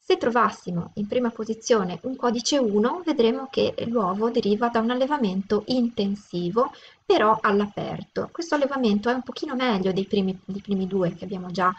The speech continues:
più o meno descritto, e resta però anche qui un allevamento intensivo. All'aperto non significa però che le galline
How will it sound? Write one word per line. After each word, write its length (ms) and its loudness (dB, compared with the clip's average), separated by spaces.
più 140 2
o 20 6
meno 160 6
descritto, 760 -2
e 140 6
resta 440 0
però 260 4
anche 320 2
qui 240 0
un 100 -2
allevamento 680 2
intensivo. 920 -2
All'aperto 580 0
non 120 0
significa 560 -2
però 240 -4
che 100 -10
le 80 -4
galline 400 -4